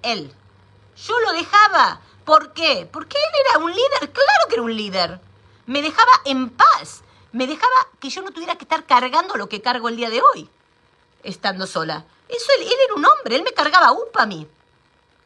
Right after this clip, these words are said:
Él me tenía UPA, ¿me entienden?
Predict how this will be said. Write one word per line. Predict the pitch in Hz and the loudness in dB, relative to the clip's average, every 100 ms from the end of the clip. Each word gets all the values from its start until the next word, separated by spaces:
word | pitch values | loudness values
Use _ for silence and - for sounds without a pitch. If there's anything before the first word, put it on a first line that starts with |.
| _ _ _ _ | _ _ _ _
Él | 233 294 | -10 -8
me | 330 | -8
tenía | 302 359 359 | -4 0 2
UPA, | 440 453 240 | 2 2 0
¿me | 196 | 2
entienden? | 220 214 370 494 508 294 220 196 | -2 -2 -2 -2 -4 -2 -2 -6